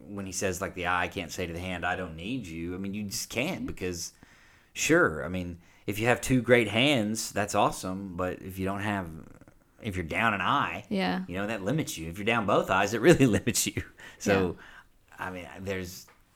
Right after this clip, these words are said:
Speaker 1: yeah, yeah, you, working together. And that's the other part of the body that, I mean, we don't think about it, but all the intricacies in our own bodies of how things work together, you know,
Speaker 2: Mm-hmm.
Speaker 1: if, if you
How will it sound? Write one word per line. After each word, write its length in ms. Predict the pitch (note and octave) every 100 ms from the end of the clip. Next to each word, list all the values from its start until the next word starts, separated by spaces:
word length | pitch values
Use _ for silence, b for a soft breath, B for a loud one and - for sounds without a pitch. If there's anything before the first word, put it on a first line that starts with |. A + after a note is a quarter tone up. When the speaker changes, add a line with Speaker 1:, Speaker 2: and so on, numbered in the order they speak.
| -
Speaker 1:
yeah, 300 | G#2 F#2 - _ _ _ _ -
yeah, 200 | F2+ C#2
you, 320 | F2 E2+ - - b b b
working 460 | F#2+ A2+ A#2+ C3 A2
together. 520 | G#2 G2 G#2 F#2+ F2+
And 120 | A2+
that's 220 | D3 D#3+
the 80 | -
other 180 | B2 C#3+
part 220 | A2+ G#2+ G2+
of 60 |
the 80 | F#2
body 340 | E2+ G#2 B2 F2+
that, 200 | F2 - B B B B -
I 60 |
mean, 260 | A2+ G2 - - -
we 160 | G2+
don't 160 | C3+ E2+
think 240 | - B2
about 240 | F2 F2 F2
it, 80 |
but 120 | E2+ F#2
all 120 | G#2+
the 120 | G2+
intricacies 720 | F2+ G#2+ G2 F#2 - F#2 E2+
in 80 | F#2
our 160 | F2 D#2
own 280 | F#2+ G2 E2+
bodies 520 | F2+ A2 F2+ E2 -
of 140 | -
how 220 | D#2 F#2+ F2+
things 340 | - F2+ D#2
work 240 | E2 F#2 -
together, 540 | D#2+ F2+ F#2+ E2 E2 b b b b
you 120 | E2+
know, 80 | E2
Speaker 2:
Mm-hmm. 140 | F#2+
Speaker 1:
if, 60 | F#3+
if 80 | F#2
you 160 | E2+